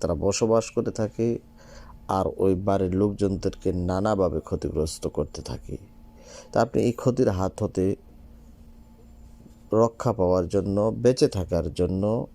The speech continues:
আপনাকে যে কাজটি করতে হয় সেটি হচ্ছে যে বাড়িকে বন্ধ করে দেওয়া। তো এ বিষয়ে পূর্বেই আমার ভিডিও রয়েছে আমার এই চ্যানেলের মধ্যে, আপনারা হয়তো অবগত আছেন। কিন্তু আজকের বাড়ি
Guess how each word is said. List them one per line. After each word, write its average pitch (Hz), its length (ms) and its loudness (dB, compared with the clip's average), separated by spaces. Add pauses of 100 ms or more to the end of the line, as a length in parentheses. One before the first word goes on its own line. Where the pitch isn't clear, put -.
(1040)
আপনাকে 104 300 0 (120)
যে 101 80 2 (100)
কাজটি 98 360 0
করতে 117 320 0
হয় 123 180 2 (160)
সেটি 110 260 -2
হচ্ছে 92 180 -4 (100)
যে 87 60 0 (120)
বাড়িকে 98 340 0 (120)
বন্ধ 92 180 2 (140)
করে 71 240 0
দেওয়া। 64 220 -2 (760)
তো 170 60 0 (180)
এ 156 40 8 (120)
বিষয়ে 185 400 4
পূর্বেই 110 380 4 (120)
আমার 92 240 0 (1200)
ভিডিও 104 300 6 (160)
রয়েছে 127 380 2
আমার 104 180 2
এই 87 100 -4
চ্যানেলের 107 460 0
মধ্যে, 113 220 -2 (100)
আপনারা 85 240 0 (560)
হয়তো 98 280 0
অবগত 87 320 0 (180)
আছেন। - 240 -4 (480)
কিন্তু 156 180 2 (220)
আজকের 165 460 4 (1000)
বাড়ি 113 220 4